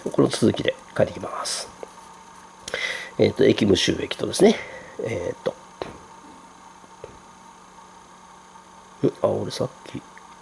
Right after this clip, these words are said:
あ、ちょっとすいませんね。ちょっと間違えましたね、一箇所ね。えっと、ここ間違ったか。これ逆ですね。じゃあ、役務収益ね。役務収益。で、え、売上原価ですね。すいません。ちょっと直しておいてください。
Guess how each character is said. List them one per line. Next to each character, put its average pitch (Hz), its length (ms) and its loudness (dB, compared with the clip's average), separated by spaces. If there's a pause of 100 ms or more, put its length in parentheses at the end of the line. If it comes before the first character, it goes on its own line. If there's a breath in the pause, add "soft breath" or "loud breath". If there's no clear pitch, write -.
(260)
あ、 - 140 -4 (420)
ち - 20 -8
ょ - 20 -6
っ - 20 -6
と - 80 0
す - 80 -6
い - 20 -4
ま - 80 -6
せ - 100 -8
ん - 40 -2
ね。 151 60 0 (1000 loud breath)
ち - 60 -4
ょ 165 40 -6
っ - 20 -8
と - 100 -8
間 - 120 -8
違 - 20 -14 (140)
え - 80 -8
ま - 100 -10
し - 60 -6
た - 80 -2
ね、 - 60 2
一 - 60 -6
箇 - 140 -8
所 - 80 -2
ね。 131 100 0 (300)
え - 60 -12
っ - 40 -14
と、 - 100 -16
こ - 80 2
こ - 100 2
間 - 80 0
違 - 60 -4
っ - 20 -8 (100)
た - 60 -6
か。 - 120 -8 (1800)
こ - 80 0
れ - 60 -2
逆 - 200 0
で 104 80 -2
す - 80 -8
ね。 - 100 -4 (1200 loud breath)
じ - 100 -2
ゃ - 80 0
あ、 - 20 -6
役 117 120 -4
務 98 180 -12
収 - 180 -8
益 - 140 -14
ね。 147 100 -8 (760)
役 - 200 -18
務 - 160 -18
収 - 220 -10
益。 - 60 -20 (1400 loud breath)
で、 - 180 2
え、 110 180 0
売 117 100 0
上 92 120 -2
原 - 180 -12
価 - 80 -8
で - 80 -12
す - 80 2
ね。 170 120 4 (200)
す - 100 -10
い - 40 -12
ま - 60 -14
せ - 80 -12
ん。 - 40 -16
ち - 40 -18
ょ - 120 -12
っ - 20 -10
と - 140 -6
直 95 200 -4
し - 40 -10
て - 60 -10
お - 20 -14
い - 40 -14
て - 60 -12
く - 20 -14
だ - 60 -14
さ - 100 -10
い。 - 80 -12